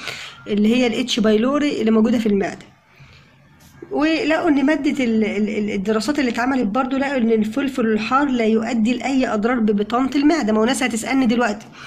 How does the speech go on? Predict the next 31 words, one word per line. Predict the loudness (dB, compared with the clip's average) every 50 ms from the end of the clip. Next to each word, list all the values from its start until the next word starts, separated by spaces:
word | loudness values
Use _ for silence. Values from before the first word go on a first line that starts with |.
| -16 -16 -18 -14 -2 0
"ده، | 2
ده | 2 2
فلفل | 2 2 2 2 2 0 -2
حار، | -2 -2 -2 -2 0 0 0 2
ده | 2 2
هيبوظ | 2 4 4 4 4 4 4 2 2 2
لي | 2 2
المعدة"، | 4 4 4 4 2 0 -2 -6 -10
صح | -10 -10 -12 -8 -4 -4
ولا | -2 -2 -2
غلط؟ | -2 -2 -4 -2 -2 -2
لا، | -2 -2 -2 -8 -16 -20 -20 -18 -16 -16 -16 -16 -20 -6 -2
لقوا | 0 0 4 4 4
إن | 6 6
الدراسات | 4 2 2 0 0 0 0 -2 2 2
مش | 2 2 2 -2
ه-، | -4 -2
ما | -2 -2 -2
قالوا | 0 0 2 2 4 4 4
مش | 2 2 0 0
هتبوظ | 0 0 2 2 2 2 2 2 2 2
المعدة، | 2 2 2 0 0 0
بل | 0 0 2 2 2 2
هتقتل | 0 0 -2 -4 -6 -2 0 0 2
البكتيريا | 2 2 2 0 -2 -2 -2 -2 0 0 0 -2 -2 -6 -6
اللي | -2 0 2 2
بتسبب | 2 0 -2 -2 -4 -4 -2 -2 -4 -2
سرطان | -4 -2 -2 -2 0 0 0 2
المعدة | 2 2 0 0 -2 -2 -4 -4
وحموضة | -4 -4 -4 -2 -2 -2 -2 -2 -2 0
المعدة. | 0 0 0 -2 -6 -12 -18 -20